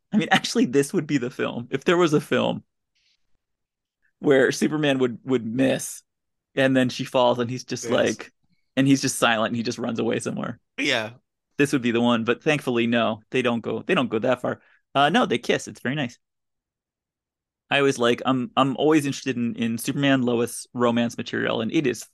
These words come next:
Speaker 1: thin on the ground in the, in the Snyderverse.
Speaker 2: Yeah.
Speaker 1: So I'm happy with that. Heads up to the roof of the skyscraper to confront Lex,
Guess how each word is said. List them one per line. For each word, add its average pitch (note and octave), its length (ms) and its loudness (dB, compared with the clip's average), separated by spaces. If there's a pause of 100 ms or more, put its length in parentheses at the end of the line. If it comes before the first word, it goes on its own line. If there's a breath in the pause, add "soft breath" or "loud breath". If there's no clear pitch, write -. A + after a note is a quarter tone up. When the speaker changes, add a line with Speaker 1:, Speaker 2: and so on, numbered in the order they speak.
Speaker 1:
thin C3+ 180 0
on A#2+ 100 0
the A2+ 80 -4
ground A2+ 320 -2
in A2 80 -6
the, A2 240 -10
in A2+ 140 -4
the A2+ 80 -4
Snyderverse. - 800 -4 (560)
Speaker 2:
Yeah. G#2 320 -12 (580)
Speaker 1:
So A#2 280 0
I'm C#3 140 0
happy D3 240 -2
with A2+ 100 -2
that. A2+ 220 2 (300)
Heads G#3 200 2
up A3 100 -2
to G3 80 -4
the F3 80 2
roof D3+ 200 2
of C#3 60 -6
the C#3+ 60 0
skyscraper A#2+ 760 -4
to - 100 -12
confront B2+ 540 -4 (360)
Lex, A2+ 560 -6